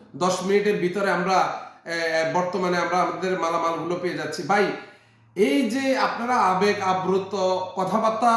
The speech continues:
বলে ভিডিও তৈরি করে থাকেন, আজকে এই আবেগ আপ্লুত ভিডিও তৈরি করার কারণেই কিন্তু আজকে আমাদের প্রবাসী ভাইয়ের এই পরিস্থিতি। হ্যাঁ, বলতে পারেন যে ভাই আপনি এটা কেন বলতেছেন? এই জন্যই বলতেছি ভাই, কখনো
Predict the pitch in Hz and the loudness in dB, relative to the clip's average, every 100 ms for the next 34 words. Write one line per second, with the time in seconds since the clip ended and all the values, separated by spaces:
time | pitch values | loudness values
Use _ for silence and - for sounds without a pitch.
0 | - - 156 190 196 175 180 185 185 175 | 2 -2 -4 -2 0 0 -2 0 -2 -2
1 | 170 185 208 185 185 208 170 - 190 214 | -4 -2 -2 -2 -2 -2 -4 -6 -4 -2
2 | - 277 196 - - - _ _ - 247 | -4 0 0 0 -4 -16 _ _ 0 4
3 | 220 226 220 196 214 220 196 202 196 208 | 4 2 0 0 -2 -2 -2 -2 -2 0
4 | 208 202 196 180 202 220 220 - 185 190 | 0 0 -2 -2 0 2 0 -2 0 0
5 | 214 254 233 233 220 208 196 180 - 202 | 0 -2 -2 -4 -2 0 2 0 -2 -4
6 | 170 180 190 196 - - - _ _ 185 | -2 -2 0 0 -2 -8 -18 _ _ 0
7 | 180 185 180 208 160 175 185 180 - 175 | 2 2 0 -2 -2 0 0 -2 -2 -2
8 | - 165 151 - 165 139 135 117 - _ | -2 -6 -6 -8 -10 -8 -8 -8 -14 _
9 | _ 185 202 254 262 269 285 262 214 214 | _ -2 2 4 4 2 2 2 2 0
10 | 214 220 - 214 202 220 208 185 214 220 | 0 0 0 -2 -2 -4 -4 -2 0 -2
11 | 233 220 247 226 - - - 180 190 240 | -2 -4 -4 -6 -10 -14 0 2 4 2
12 | 254 277 233 240 220 233 196 185 127 107 | 4 2 2 -2 -4 -4 0 0 0 -6
13 | - _ _ _ _ _ _ _ _ _ | -16 _ _ _ _ _ _ _ _ _
14 | - 190 190 247 262 | 0 2 4 4 6